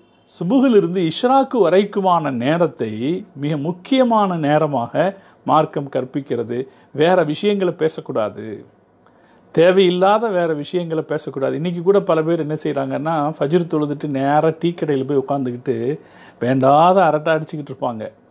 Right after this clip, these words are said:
ஆனா அந்த நேரத்தினுடைய மகத்துவத்தை இங்கே நாம், நம்ம பார்க்கிறோம். நபி ஸல்லல்லாஹு அலைஹி வஸல்லம் சொல்றாங்க, "நீங்க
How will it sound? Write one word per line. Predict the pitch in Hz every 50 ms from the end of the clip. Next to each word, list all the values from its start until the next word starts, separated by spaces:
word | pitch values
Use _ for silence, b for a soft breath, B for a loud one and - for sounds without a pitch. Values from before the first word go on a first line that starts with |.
| b b b b b b b b
ஆனா | - 143 147 165 156
அந்த | 147 147 135 131
நேரத்தினுடைய | 127 139 165 196 202 202 202 202 196 185 175 170 156 139
மகத்துவத்தை | 131 139 147 180 185 180 220 208 185 165 160 175 170 156
இங்கே | 151 147 139 143 139
நாம், | 131 131 123 123 117
நம்ம | 135 139 131 135 131 123
பார்க்கிறோம். | 120 - 139 147 156 - 151 135 127 120
நபி | 117 123 147 170 170
ஸல்லல்லாஹு | 185
அலைஹி | 165 156 151 143 - 139
வஸல்லம் | 127
சொல்றாங்க, | 143 131 127 135 131 131 127
"நீங்க | 123 139 165 175 175 160 139 123 104